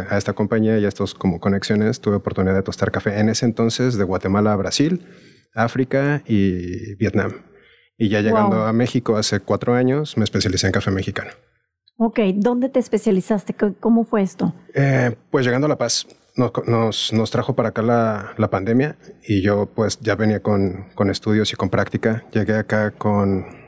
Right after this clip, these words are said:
Speaker 1: más o menos como quince mil horas atrás de una tostadora. Entonces, cuando empecé a pra-, a platicar con las fincas, con los productores acá, y a pedirle como, a pedirle ciertas especificaciones dentro de los granos para poder desarrollar los sabores,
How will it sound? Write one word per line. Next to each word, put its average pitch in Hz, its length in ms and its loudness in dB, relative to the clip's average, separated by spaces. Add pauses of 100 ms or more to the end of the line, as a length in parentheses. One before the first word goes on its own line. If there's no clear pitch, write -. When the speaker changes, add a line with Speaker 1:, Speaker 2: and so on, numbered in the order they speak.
(840)
Speaker 1:
más 101 220 0
o 107 40 0
menos 101 560 0 (1000)
como 101 180 -2
quince 113 240 0
mil 107 160 2
horas 147 280 -2
atrás 107 220 0
de 113 60 0
una 107 80 0
tostadora. 107 500 -2 (800)
Entonces, 107 320 0
cuando 101 200 2
empecé 95 260 -2
a 101 80 -2
pra-, 107 180 0
a 98 140 -2
platicar 101 360 0
con 107 120 0
las 107 160 -2
fincas, 117 280 0
con 101 120 0
los 98 80 -2
productores 98 500 0
acá, 123 320 0 (800)
y 120 100 2
a 107 100 0
pedirle 107 380 0
como, 101 640 -2
a 113 80 -2
pedirle 113 300 2
ciertas 110 320 0
especificaciones 101 840 0
dentro 101 320 0
de 98 100 0
los 95 240 0
granos 107 320 0
para 104 220 -2
poder 95 260 0
desarrollar 92 400 0
los 95 120 -6
sabores, 135 500 -2